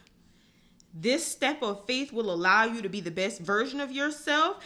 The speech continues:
and soaring far beyond even what you believe. Because you took that first step, scared.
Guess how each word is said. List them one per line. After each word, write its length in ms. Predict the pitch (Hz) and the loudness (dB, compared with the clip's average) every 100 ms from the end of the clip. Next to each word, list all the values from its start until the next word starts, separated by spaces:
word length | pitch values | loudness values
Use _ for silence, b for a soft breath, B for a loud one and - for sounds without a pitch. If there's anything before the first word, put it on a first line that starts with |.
| B - | B -6
and 160 | 208 | -6
soaring 380 | 208 269 233 220 | -4 -2 0 -2
far 280 | 240 240 247 | 2 2 2
beyond 440 | 233 220 214 214 - | 0 0 0 -2 -2
even 340 | 254 247 240 | -2 0 -2
what 240 | 208 185 | -2 -2
you 120 | 240 233 | -2 -2
believe. 460 | 190 185 165 147 B - | -4 -4 -6 -8 B 2
Because 320 | 285 302 359 | 4 4 0
you 140 | 349 359 | 0 -4
took 180 | 381 | -4
that 240 | 254 247 247 | 2 2 2
first 280 | 254 262 - | -4 -4 -2
step, 240 | 202 156 | -2 -2
scared. 500 | - 320 311 202 | -2 0 2 0